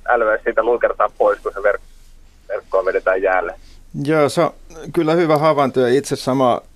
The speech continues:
Speaker 2: samaa hullua harrastusta harrastaneena Espoonlahdella, niin olen havainnut tämän samaisen ilmiön tänä talvena nimenomaan, ja tota, olen vähän lähemmin katsellut sitä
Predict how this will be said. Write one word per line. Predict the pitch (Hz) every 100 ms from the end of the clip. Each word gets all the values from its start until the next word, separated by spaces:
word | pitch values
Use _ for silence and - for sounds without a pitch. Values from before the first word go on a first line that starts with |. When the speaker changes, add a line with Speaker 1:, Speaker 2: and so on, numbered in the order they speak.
| -
Speaker 2:
samaa | - 139 123 120 117
hullua | 127 117 117 113
harrastusta | 120 113 104 - 113 - - - - - -
harrastaneena | 117 113 113 - 110 107 98 110
Espoonlahdella, | 110 - 101 98 87 104 104 101
niin | 107
olen | 104
havainnut | 120 107 98 95 98
tämän | 104 110 - - - - - -
samaisen | - 117 113 104 101 107 107 -
ilmiön | 123 127 120 107 92 90
tänä | - 113 95
talvena | - 87 98 98
nimenomaan, | 101 110 98 101 104 90 87
ja | 90
tota, | 87 90 - 92 - - - - - - - - -
olen | - 127 - -
vähän | 101 120 113 - -
lähemmin | 120 120 117
katsellut | 110 113 - 110 104
sitä | 107 - 107